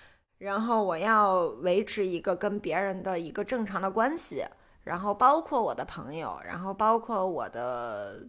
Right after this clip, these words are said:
就是工作的 peers。对，就是这个过程是一个，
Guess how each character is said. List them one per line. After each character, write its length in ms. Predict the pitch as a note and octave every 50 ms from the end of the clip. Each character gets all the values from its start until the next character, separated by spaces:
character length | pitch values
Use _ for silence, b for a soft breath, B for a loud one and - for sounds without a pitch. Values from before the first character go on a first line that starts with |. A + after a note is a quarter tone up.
| - _
就 120 | - C#3+ E3
是 140 | E3 - F3
工 260 | - F#3+ E3 E3 F3
作 200 | E3+ E3+ D3 C3+
的 100 | B2+ A#2
peers。 520 | - - - F3 C3 E2 C2+ - - - - b b b b b b _ -
对， 200 | _ F3+ F#3 G3+
就 120 | G3+ - C#4+
是 200 | C4 C#4 C4 -
这 120 | - D4+
个 140 | B3+ C4+ C#4
过 320 | C#4 - E4 E4 C#4+ G3+
程 340 | - - F3+ E3+ D#3+ E3+ F3
是 380 | E3+ - - - G#3+ G3+ F3+ E3
一 160 | D#3+ C#3 C3+
个， 500 | A2+ F#3 A3 G#3+ G3 F3+ D#3 B2 F#2+ -